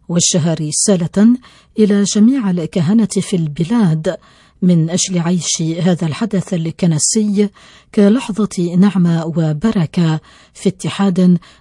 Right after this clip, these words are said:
مع شعب الله كله. ونقلاً عن وكالة سير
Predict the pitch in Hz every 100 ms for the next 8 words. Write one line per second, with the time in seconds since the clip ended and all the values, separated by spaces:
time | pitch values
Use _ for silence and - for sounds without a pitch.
0 | - 196 170 165 165 - 180 147 160 156
1 | 156 151 - 220 208 160 151 - _ _
2 | _ _ _ - 175 160 165 190 175 190
3 | 240 175 160 156 156 - 202 160 - 151
4 | - - 220 226